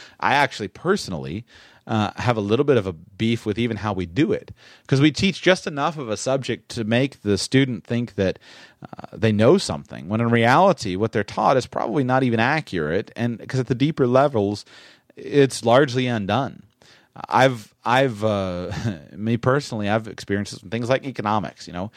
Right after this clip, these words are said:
Took college, uh, high school economics, had an awesome economics teacher in high school. He was just totally inspiring. All the students loved him. Uh, but took high school economics, then took college micro, macroeconomics. And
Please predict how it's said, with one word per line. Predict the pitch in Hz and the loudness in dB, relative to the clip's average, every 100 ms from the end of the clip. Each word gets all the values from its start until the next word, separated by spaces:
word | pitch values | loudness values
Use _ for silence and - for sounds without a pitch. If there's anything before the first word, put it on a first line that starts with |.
| - - - | -20 -20 -2
Took | - | -2
college, | - 117 135 135 113 - _ - | 2 6 6 6 0 -12 _ -10
uh, | 82 | -10
high | - 127 | -2 0
school | 143 147 147 | 0 2 2
economics, | 139 123 127 120 | 2 2 2 0
had | 110 | -6
an | 101 - | -8 0
awesome | 107 135 - 92 67 - | 4 4 4 -4 -10 -12
economics | 104 98 92 90 - | -6 -2 -2 -4 -8
teacher | 87 85 | -8 -8
in | 80 | -8
high | 80 | -8
school. | 78 - 82 | -8 -6 -4
He | 95 | -4
was | 92 | -4
just | - 87 - _ 104 | -6 -8 -12 _ -16
totally | - 120 113 95 85 | -2 0 0 -2 -4
inspiring. | 82 - 78 65 67 - | -4 -2 -2 -4 -8 -2
All | 101 | 0
the | 110 | 0
students | - 82 78 | -2 -8 -10
loved | 71 69 | -14 -14
him. | 71 - - - - - | -14 -16 -20 -20 -20 -10
Uh, | 85 82 78 | -6 -6 0
but | 117 | 0
took | - 143 | 2 2
high | 131 135 | 4 2
school | - 143 | 4 2
economics, | 131 101 104 120 127 - | 2 0 -2 -2 -4 -8
then | 87 82 - _ | -12 -12 -20 _
took | - 127 | -2 0
college | - 98 120 120 90 | 0 4 4 4 0
micro, | 90 113 - 113 113 | -4 -2 0 0 0
macroeconomics. | 85 98 117 107 117 110 98 101 110 117 | -2 -2 0 0 0 -4 -4 -4 -6 -6
And | - | -10